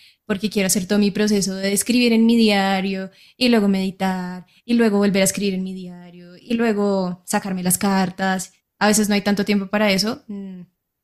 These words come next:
y a uno le da pereza si lo empieza a poner así como el paquete. Pero de pronto a veces es como, "Ok,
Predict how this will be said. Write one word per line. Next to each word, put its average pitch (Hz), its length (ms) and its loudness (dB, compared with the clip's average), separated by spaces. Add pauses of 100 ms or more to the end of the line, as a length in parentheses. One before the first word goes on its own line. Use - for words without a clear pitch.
y - 80 -10
a 196 60 2
uno 185 120 -2
le 190 80 0
da 196 100 0
pereza 202 320 2
si 208 120 2
lo 202 60 2
empieza 202 260 0
a 180 60 -2
poner 202 160 0
así 185 160 -6
como 196 160 -14
el 196 80 -20
paquete. 208 360 -8 (520)
Pero 240 180 4
de 220 80 6
pronto 202 320 2
a 190 60 4
veces 202 280 2
es 208 120 0
como, 214 300 0
"Ok, 226 120 -6